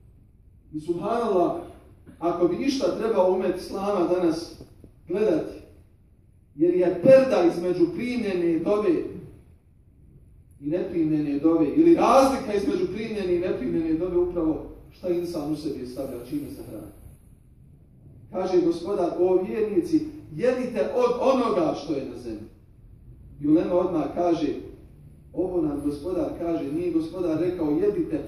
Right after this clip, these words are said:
ono što je', nego od onoga." U startu te Gospodar odgaja, kako to u Ramazanu radimo, da ti kontrolišeš svoje strasti. Da ne unosiš hranu svaki put kada ti to tijelo traži,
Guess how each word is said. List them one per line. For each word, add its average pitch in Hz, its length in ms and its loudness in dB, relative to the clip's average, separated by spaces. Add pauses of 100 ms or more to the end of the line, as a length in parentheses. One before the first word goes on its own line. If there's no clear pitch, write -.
(180)
ono 196 320 2
što - 180 -6
je', - 200 -8
nego 160 200 0
od 220 340 2
onoga." 160 320 0 (520)
U 160 80 2
startu 220 420 0
te 202 160 0
Gospodar 202 600 0
odgaja, 190 560 2 (320)
kako 180 220 -4
to 180 100 -4 (100)
u 202 40 6
Ramazanu 185 580 0
radimo, 160 400 4
da 160 200 0
ti 277 200 -2
kontrolišeš 214 640 2
svoje 170 220 2
strasti. - 400 -4 (640)
Da 185 100 -2
ne 185 180 -2
unosiš 233 420 -2
hranu 233 360 -2
svaki 220 320 -2 (120)
put 233 200 -6
kada 190 300 0
ti 202 80 -10
to 196 100 2
tijelo 180 380 2
traži, 160 300 -2